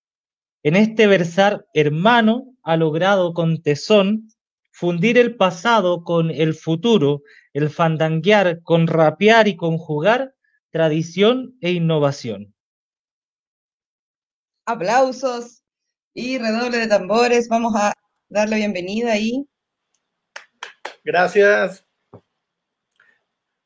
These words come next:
Speaker 3: Qué
Speaker 2: Ahora
Speaker 3: bonito verso.
Speaker 2: voy a mandar por el Instagram la solicitud para que transmitamos por los dos lados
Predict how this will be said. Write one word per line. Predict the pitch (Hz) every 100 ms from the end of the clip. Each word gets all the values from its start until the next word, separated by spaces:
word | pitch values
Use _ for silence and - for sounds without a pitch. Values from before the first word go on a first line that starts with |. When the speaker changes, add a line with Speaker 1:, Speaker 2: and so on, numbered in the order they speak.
| _
Speaker 3:
Qué | -
Speaker 2:
Ahora | 180 254 277
Speaker 3:
bonito | - 185
verso. | 190 190 202 208 156
Speaker 2:
voy | - _ -
a | 277
mandar | 262 269 302 320 - _ _
por | 277 311 294
el | 277
Instagram | 294 359 349 294 285 294 294 302 _
la | 226 247 262 262 254 254
solicitud | 254 240 226 226 - 311
para | 294 269 247
que | 247 240 233
transmitamos | - 233 220 220 254 269
por | 240
los | 208
dos | 214 254
lados | 254 277 349 -